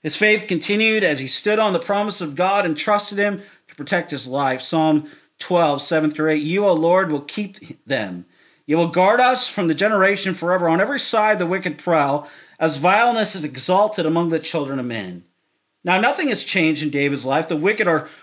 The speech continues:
are still prowling as they were at the beginning of the psalm. If anything, the situation is worse.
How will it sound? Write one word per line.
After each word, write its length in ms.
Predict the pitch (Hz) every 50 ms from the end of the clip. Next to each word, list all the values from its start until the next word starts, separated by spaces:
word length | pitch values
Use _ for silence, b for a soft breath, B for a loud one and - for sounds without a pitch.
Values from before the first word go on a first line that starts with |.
| B -
are 80 | 175
still 260 | 170 - - 226 233 233
prowling 540 | - - 208 190 185 196 214 226 240 220
as 160 | 190 170 151 147
they 120 | 175 170
were 400 | 165 151 156 180 202 220 233 226
at 120 | 196 -
the 40 | 180
beginning 380 | 151 156 147 170 196 208 214 202
of 80 | 175
the 80 | 143 156
psalm. 400 | 151 - - 180 185 196 220 220
If 140 | 180 170 190
anything, 540 | 196 208 226 226 - 233 233 240 254 254 B B B B B
the 80 | - 170
situation 840 | - - 233 233 233 - 196 180 180 185 196 208 - - 190 175
is 120 | 147 127 139
worse. 460 | 127 135 143 139 117 - - - -